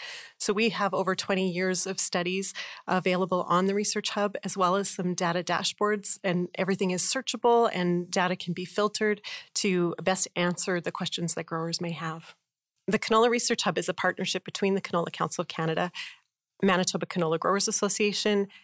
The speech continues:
sask Canola, Alberta Canola, and is supported by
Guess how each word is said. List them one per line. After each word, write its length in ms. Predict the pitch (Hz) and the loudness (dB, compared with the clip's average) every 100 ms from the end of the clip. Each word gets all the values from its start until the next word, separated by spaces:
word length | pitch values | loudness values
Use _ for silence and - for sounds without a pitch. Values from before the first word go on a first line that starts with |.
| _ | _
sask 320 | - 202 190 - | 0 2 2 0
Canola, 480 | - 202 196 196 196 | 0 2 2 0 0
Alberta 280 | 185 175 202 | -2 0 0
Canola, 480 | 202 - 180 175 175 | 0 -2 0 0 -2
and 140 | - 175 | 0 0
is 100 | 165 | 0
supported 640 | - - - 202 202 185 - | -2 -2 2 4 4 2 2
by 340 | 180 175 175 | 2 4 0